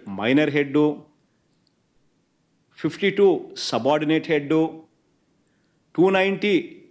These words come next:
డీటెయిల్డ్ హెడ్, టూ నైంటీ త్రీ ఆబ్జెక్ట్ హెడ్, ఎన్ని వాలంటీర్లకు సంబంధించి head, head of accounts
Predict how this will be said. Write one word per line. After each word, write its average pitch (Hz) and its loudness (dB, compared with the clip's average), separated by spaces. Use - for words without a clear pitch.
డీటెయిల్డ్ 147 0
హెడ్, 151 -2
టూ 196 4
నైంటీ 202 2
త్రీ 202 0
ఆబ్జెక్ట్ 170 -2
హెడ్, 151 -2
ఎన్ని 175 0
వాలంటీర్లకు 185 0
సంబంధించి 165 -4
head, 185 0
head - -4
of 214 2
accounts 220 0